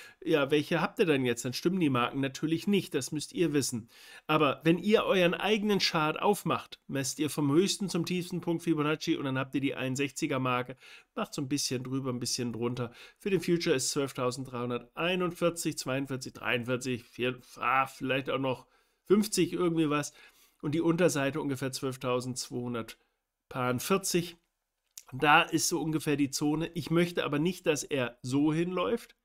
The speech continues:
denn das wiederum sieht ja nicht so sehr korrektiv aus, sondern je mehr es so aussieht, desto eher weiß ich, das ist nicht vergleichbar mit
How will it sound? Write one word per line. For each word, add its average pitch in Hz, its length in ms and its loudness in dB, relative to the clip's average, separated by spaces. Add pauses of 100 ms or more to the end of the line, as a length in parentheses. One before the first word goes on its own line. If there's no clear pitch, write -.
(360)
denn 139 120 -4
das 135 260 -2
wiederum 143 320 0
sieht 143 180 -6
ja 147 80 -2
nicht 139 140 -2
so 143 120 -2
sehr 135 200 -2
korrektiv 139 600 -6
aus, 127 260 -4 (360)
sondern 135 420 -6 (260)
je 156 120 -4
mehr 151 480 -4
es - 180 -4
so 156 220 -4
aussieht, 131 520 -4 (320)
desto 135 260 -4
eher 147 380 2
weiß 127 280 0
ich, 123 240 -10
das 151 640 0 (440)
ist 262 220 -4
nicht 175 380 4
vergleichbar 117 920 -2 (420)
mit 127 280 -6